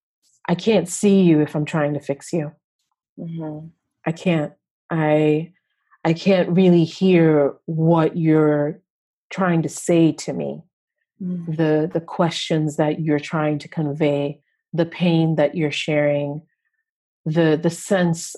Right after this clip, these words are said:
Speaker 1: of, of weariness and weeping that you feel because you, maybe you can't believe that you missed this. Like, how could I not have seen this? Or, or perhaps you feel like, "I don't know how to convey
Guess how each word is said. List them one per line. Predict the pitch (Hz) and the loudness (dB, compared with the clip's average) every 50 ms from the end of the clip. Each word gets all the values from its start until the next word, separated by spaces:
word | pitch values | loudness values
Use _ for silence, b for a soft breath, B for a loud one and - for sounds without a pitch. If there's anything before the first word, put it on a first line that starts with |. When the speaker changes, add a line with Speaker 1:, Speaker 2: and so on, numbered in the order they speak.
| - - | -8 -4
Speaker 1:
of, | 170 165 165 160 156 143 - - - - | 0 0 0 0 0 -4 -8 -10 -6 -4
of | 170 151 160 | -2 -2 -2
weariness | 151 151 170 180 180 165 165 165 160 160 151 - - | -2 0 2 4 4 4 4 2 2 -2 -2 -4 -4
and | 151 147 147 | -4 -2 2
weeping | 170 180 180 180 175 175 160 156 147 | 4 4 4 4 2 0 0 0 0
that | 151 - - | -2 -2 -2
you | 156 151 147 | -2 -2 -4
feel | - - - 165 151 147 147 | -2 -2 0 2 2 2 0
because | 135 143 139 - 165 156 143 139 - b b b b b b b _ | 0 -2 -2 -2 -2 -2 -2 -2 -6 b b b b b b b _
you, | - 180 170 165 - - | -4 -2 -2 -2 0 0
maybe | 180 185 170 165 | 2 2 2 2
you | 160 170 170 | 2 0 0
can't | 175 - 185 180 160 - 165 | 0 0 -2 -2 0 0 2
believe | 165 156 156 165 170 170 170 156 | 2 4 4 4 4 4 4 2
that | 160 143 - - | 0 0 0 -2
you | 151 156 151 | -2 -2 0
missed | 151 151 160 175 175 - - - | 0 2 0 0 0 -4 -6 -6
this. | - - - - - - - - - _ _ _ _ _ - | -4 -4 -4 -6 -12 -16 -18 -20 -20 _ _ _ _ _ -6
Like, | 151 160 160 160 147 151 - - - _ _ _ _ - | -6 -4 -2 -2 -2 -2 -4 -8 -18 _ _ _ _ -8
how | - 151 180 185 180 - - | -2 0 0 0 -2 -4 -4
could | - 196 165 | -2 0 0
I | 156 156 | 0 0
not | 156 156 147 147 | 0 -2 -2 -4
have | - 160 - | -6 -10 -10
seen | - - - 170 175 180 170 | -6 -2 0 2 4 4 2
this? | 143 139 - - - - - - - | 2 0 -4 -8 -14 -18 -14 -6 -2
Or, | 165 151 156 151 151 151 151 151 b b b b b b b b b b b - | 0 2 2 4 2 2 0 -2 b b b b b b b b b b b 0
or | 180 175 | 0 0
perhaps | 180 185 165 - 180 170 175 170 - - | 0 -2 -2 -2 -2 -2 -2 -4 -6 -6
you | 175 160 | -6 -6
feel | - - - 170 156 156 156 156 156 151 | -6 -2 0 0 2 2 2 2 2 2
like, | 151 147 143 143 143 143 143 - - _ _ _ _ _ _ _ _ _ _ _ _ _ _ _ _ _ - | 2 0 0 0 -2 -4 -8 -12 -20 _ _ _ _ _ _ _ _ _ _ _ _ _ _ _ _ _ -2
"I | 170 175 | -2 0
don't | 170 180 190 185 180 | 2 2 2 2 2
know | 175 170 160 | 0 0 0
how | - 151 180 170 170 | 0 0 0 2 2
to | 170 | 0
convey | 165 170 - 180 156 160 160 156 151 170 165 170 165 160 147 147 147 | 0 -2 -2 -2 -2 -2 -4 -2 0 2 4 4 4 2 0 -4 -10